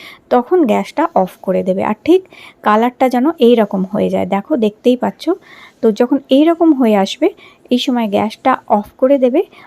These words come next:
আর এটাকে ভালো করে ঠান্ডা করে নেবে। বন্ধুরা, তোমরা চাইলে এটা সর্ষের তেল দিয়েও তৈরি করতে পারো। সর্ষের তেলও আমাদের চুলের জন্য ভীষণ উপকারী। সর্ষের তেল খুব তাড়াতাড়ি হেয়ার গ্রোথ করে এবং চুলকে খুব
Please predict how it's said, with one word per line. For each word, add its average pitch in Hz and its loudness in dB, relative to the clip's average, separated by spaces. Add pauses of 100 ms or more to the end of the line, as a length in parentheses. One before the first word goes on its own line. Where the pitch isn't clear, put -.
(140)
আর 233 2
এটাকে 233 -2
ভালো 202 -4
করে 220 0 (120)
ঠান্ডা 208 -2
করে 185 -2
নেবে। 190 -6
বন্ধুরা, 196 -6 (800)
তোমরা 254 4
চাইলে 302 2
এটা 349 -2
সর্ষের 233 -2
তেল 269 4
দিয়েও 277 2
তৈরি 240 0
করতে 233 -4
পারো। 214 -2
সর্ষের 254 -2
তেলও 277 4
আমাদের 233 2
চুলের 240 2
জন্য 262 -2
ভীষণ 247 -2
উপকারী। 220 0
সর্ষের 226 -2
তেল 277 2
খুব 285 -4
তাড়াতাড়ি 226 0 (400)
হেয়ার 233 4
গ্রোথ 220 -2
করে 208 0 (340)
এবং 220 -2
চুলকে 269 0
খুব 311 -2